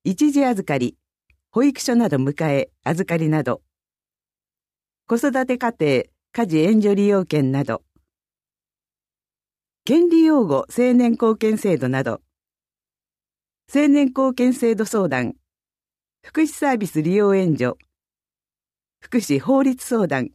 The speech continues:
地域福祉権利擁護制度、生活支援員の募集など。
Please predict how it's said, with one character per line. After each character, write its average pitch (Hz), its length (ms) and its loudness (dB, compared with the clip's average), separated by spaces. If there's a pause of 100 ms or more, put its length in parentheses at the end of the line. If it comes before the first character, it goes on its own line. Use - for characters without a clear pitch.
(1120)
地 277 180 0
域 254 180 -2
福 240 160 -8
祉 151 300 -4
権 254 260 2
利 247 140 2
擁 240 160 2
護 226 100 0
制 202 300 0
度、 131 180 -2 (340)
生 311 220 0
活 - 260 -6
支 277 100 0
援 277 260 4
員 170 160 2
の 127 100 -2
募 139 120 -2
集 160 260 -2
な 147 160 0
ど。 120 200 -4